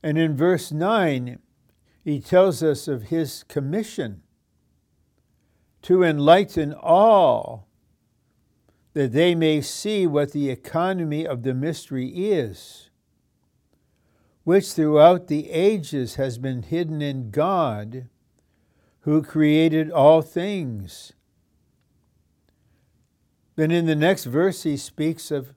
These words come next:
God's multifarious wisdom made known to the principalities and powers through the church. Then he goes on to speak of God's eternal purpose.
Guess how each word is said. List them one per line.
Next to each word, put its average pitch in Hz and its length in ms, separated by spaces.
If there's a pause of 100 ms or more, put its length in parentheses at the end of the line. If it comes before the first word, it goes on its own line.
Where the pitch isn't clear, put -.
(640)
God's 151 380
multifarious 156 920
wisdom 131 760 (800)
made 147 300
known 165 460
to 143 120
the 131 120
principalities 151 880
and 127 160
powers 143 480
through 147 260
the 131 140
church. - 840 (1600)
Then 151 200
he 190 120
goes 151 320
on 151 200
to 151 100
speak 160 360
of 127 200
God's 139 400
eternal 143 480
purpose. - 880